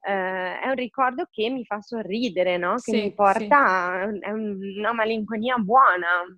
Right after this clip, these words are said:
Speaker 1: una, eh, un, un riportare a sé comunque dei, dei sentimenti e delle sensazioni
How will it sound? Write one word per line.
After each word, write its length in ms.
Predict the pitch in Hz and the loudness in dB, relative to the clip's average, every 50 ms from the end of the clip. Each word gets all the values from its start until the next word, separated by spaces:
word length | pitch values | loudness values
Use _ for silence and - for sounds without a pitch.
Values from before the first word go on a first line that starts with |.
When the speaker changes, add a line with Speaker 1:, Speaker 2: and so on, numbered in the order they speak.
| 175 _ | _ _
Speaker 1:
una, 1400 | 190 190 185 175 180 180 170 165 175 170 - _ _ _ _ _ _ _ _ _ _ _ _ - 180 175 170 | -20 -18 -12 -8 -6 -6 -6 -6 -8 -8 -10 _ _ _ _ _ _ _ _ _ _ _ _ -6 -4 -4 -4
eh, 40 | - | -4
un, 680 | - 180 180 196 202 190 190 185 185 180 185 185 185 180 170 170 175 - - | -4 -4 -4 -4 -2 -2 -2 -2 -2 -2 -2 -2 -4 -4 -6 -10 -16 -10 -2
un 100 | - 208 | 0 4
riportare 560 | 214 214 226 180 - 214 220 214 226 220 247 233 | 4 4 4 4 4 2 4 6 6 6 6 6
a 100 | 214 208 | 4 4
sé 180 | - 233 233 - | 2 0 0 0
comunque 480 | - 226 220 208 208 214 202 262 262 | 0 -2 0 0 0 0 2 2 4
dei, 320 | 226 220 202 185 185 175 170 | 4 6 4 4 2 2 2
dei 180 | 170 202 170 - | 2 2 2 0
sentimenti 540 | - 196 190 160 - 202 196 190 214 214 240 | -2 -6 -6 -4 -4 -2 -2 0 0 2 2
e 40 | 226 | 2
delle 240 | 214 196 170 170 - | 2 0 0 -2 -2
sensazioni 840 | - 185 170 - 196 196 - _ _ 190 190 208 247 262 247 - | -4 -6 -4 -4 -4 -4 -4 _ _ 0 2 2 2 0 0 -2